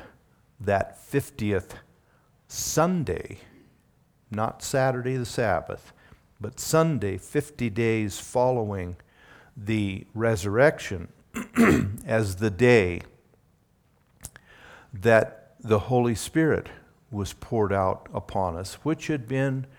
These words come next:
prophesied all through the Old Testament. I said last week in introducing the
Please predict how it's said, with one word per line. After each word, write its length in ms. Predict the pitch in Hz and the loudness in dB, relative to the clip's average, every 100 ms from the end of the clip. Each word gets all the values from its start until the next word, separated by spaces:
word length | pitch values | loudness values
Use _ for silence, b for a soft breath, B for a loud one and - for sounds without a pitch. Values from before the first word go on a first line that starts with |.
| b b | b b
prophesied 960 | - 127 131 - 113 - 110 104 98 98 B B B B _ _ _ _ _ _ | -4 2 2 0 -6 0 2 2 0 -6 B B B B _ _ _ _ _ _
all 220 | - 127 117 | 4 4 4
through 300 | - 120 107 | 0 -2 -2
the 180 | 104 | -4
Old 300 | 107 101 95 | -4 -4 -4
Testament. 680 | - 95 90 - 82 - - B B B | -4 -4 -4 -8 -14 -14 -20 B B B
I 140 | - 123 | 0 0
said 400 | - 180 170 135 | 4 6 4 6
last 440 | 135 135 127 - | 6 6 2 -2
week 360 | 131 143 160 - - _ _ b b b b b b _ | 0 2 0 -8 -20 _ _ b b b b b b _
in 400 | 123 120 113 110 - | 2 2 2 -4 0
introducing 960 | 139 131 - 107 135 143 - 139 123 | 2 2 -2 0 2 2 2 2 2
the 360 | 107 110 98 92 | 2 0 0 -4